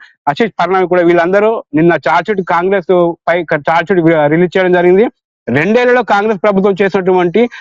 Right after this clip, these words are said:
అక్రమాలు కావచ్చు, అవినీతి కావచ్చు, అలాగే వాళ్ళు ఇచ్చిన హామీలు ఏవైతే ఉన్నాయో వాటిలో ఫెయిల్ అయిందని చెప్పేసి వీటిపైన కూడా ఛార్జ్ షీట్, ఆ, ప-, రిలీజ్ చేయడం జరిగింది.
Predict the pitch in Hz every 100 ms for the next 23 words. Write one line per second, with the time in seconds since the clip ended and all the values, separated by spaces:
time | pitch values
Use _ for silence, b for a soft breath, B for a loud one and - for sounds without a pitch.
0 | B 135 - 214 220 214 190 190 180 170
1 | 233 208 165 202 180 208 196 180 175 -
2 | 214 175 190 185 196 170 175 170 - 226
3 | 170 190 208 196 180 170 175 175 208 240
4 | _ - 165 175 196 170 170 180 220 175
5 | 185 214 208 190 180 160 165 185 226 185
6 | 202 190 196 180 196 175 170 170 196 190
7 | 180 b b b 147 151 147 160 143 160
8 | 147 170 196 - 214 202 202 196 202 262